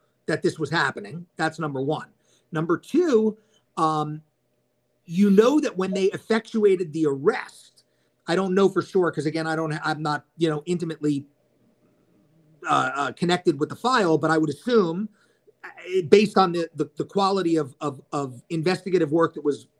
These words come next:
laid out in the, uh, in the Warren affidavit, I would assume that they showed up with a search warrant, and they also collected her computer and any paperwork that they could find, and they're gonna go through that with a fine-tooth comb and probably come up with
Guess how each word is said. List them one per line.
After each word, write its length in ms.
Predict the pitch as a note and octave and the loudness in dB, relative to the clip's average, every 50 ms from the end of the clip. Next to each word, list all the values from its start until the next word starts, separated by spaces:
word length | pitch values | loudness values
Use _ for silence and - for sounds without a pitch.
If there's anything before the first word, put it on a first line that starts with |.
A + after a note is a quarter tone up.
| _ _ - | _ _ -6
laid 280 | D#3 D#3+ F#3 F#3 F3+ E3+ | -2 2 4 4 4 2
out 240 | E3 E3 E3 D#3+ - | 2 -2 -4 -6 -8
in 60 | D3 | -10
the, 180 | D3+ D3 C#3+ | -8 -8 -8
uh, 100 | C#3+ C#3 - - | -8 -10 -10 -10
in 140 | D3+ D3 | -8 -6
the 80 | C#3 C3+ | -6 -2
Warren 380 | C3 F3+ A3+ A#3+ A#3 G3+ F3+ D#3+ | 0 0 2 2 2 2 0 0
affidavit, 640 | D3 C#3+ C3+ - B2 C3 B2+ A#2+ A#2+ B2 A#2 - _ _ _ _ _ _ _ - | -2 -4 -6 -6 -8 -8 -6 -6 -6 -8 -10 -12 _ _ _ _ _ _ _ -6
I 60 | C3+ | -6
would 120 | C#3+ C#3+ | -4 -4
assume 340 | C#3 - - D4+ D#4+ C#4 A#3+ | -6 -4 0 0 0 2 2
that 120 | G#3 G3+ | 2 2
they 120 | - F3 D#3+ | 2 0 0
showed 300 | - - G#3 F#3 F3+ D#3+ | 0 2 2 2 4 4
up 220 | D#3 D#3 D#3 - _ _ _ _ _ _ | 2 0 -2 -4 _ _ _ _ _ _
with 140 | - E3 F3 | -2 0 2
a 80 | F3 - | 0 2
search 400 | - - G#3 A3+ A3 A3 - D#3+ | 2 4 4 4 4 2 0 -6
warrant, 400 | D3+ C3+ C3 B2+ C3 D#3 F#3 - - | -6 -6 -6 -8 -10 -10 -12 -12 -10
and 120 | E3 E3 E3 | -8 -8 -6
they 100 | E3 E3+ | -6 -4
also 540 | F#3+ G3 G#3 G#3 G#3 - E3+ E3 D#3 D3+ - _ _ - | -2 -2 -2 -2 0 0 0 0 0 -2 -6 _ _ -8
collected 440 | - F3+ F3+ F3+ F3 - - F3+ E3 | -4 -2 -2 -2 -2 0 -2 -2 0
her 180 | D3+ D#3 D3 | 0 -2 -2
computer 680 | C#3+ - C#3 C3+ - A3+ A#3+ A#3+ A#3+ A#3 A#3 A3+ A3+ - _ _ _ _ _ _ | -4 -6 -12 -8 -4 -2 0 4 6 8 8 6 4 0 _ _ _ _ _ _
and 260 | - D3 C#3 C3+ C#3 D#3+ | -10 -8 -8 -8 -8 -8
any 160 | - D#3+ D#3 D3+ | -6 -6 -4 2
paperwork 500 | - G#3 B3+ C4 C#4 A3+ A3+ A3+ G#3+ A3 | 4 4 4 4 6 6 6 6 6 4
that 100 | G#3+ G#3+ | 2 0
they 120 | G#3+ G#3+ | 0 0
could 160 | G#3+ G3+ - | 0 -2 -4
find, 440 | - G#3+ G3 G3+ G3+ G3 G3 F#3+ - - _ _ _ _ _ - | -4 -4 -2 -2 -2 -4 -6 -6 -10 -14 _ _ _ _ _ -8
and 160 | D#3 D#3 D#3+ | -6 -4 -2
they're 140 | F#3+ A#3+ C4 | 0 -2 0
gonna 160 | B3+ A3+ G#3+ | 0 0 2
go 140 | F3+ G3+ F#3+ | 4 4 4
through 260 | G3 - G#3 G3+ G3 | 2 0 -4 -2 0
that 180 | G3+ F#3+ F#3+ F#3 | 0 -2 -2 -2
with 120 | F#3 F3 | -4 -4
a 40 | F3+ | -4
fine-tooth 640 | - - G3+ G3 G3+ G3+ - - G3+ F3+ - - | -4 -6 -4 -4 -4 -4 -4 -4 -4 -4 -4 -4
comb 500 | - A#3+ C#4 D4 B3 G#3+ G3 F#3+ F#3+ F#3 - _ _ _ _ - | -4 -2 0 0 0 0 0 -2 -4 -8 -10 _ _ _ _ -10
and 180 | E3 D#3 D#3 | -10 -10 -4
probably 480 | - - A#3 B3 C4+ C#4 C4 A3+ A#3 A3 | 0 2 2 4 4 2 2 2 0 0
come 260 | - - F#3+ F#3+ F#3+ | 0 -2 -2 0 2
up 220 | A#3 A#3+ G#3+ - - - | 2 2 2 0 -2 -2
with 420 | D#3+ E3+ F3 D#3+ D#3+ D#3 - _ | 0 0 2 2 0 -4 -8 _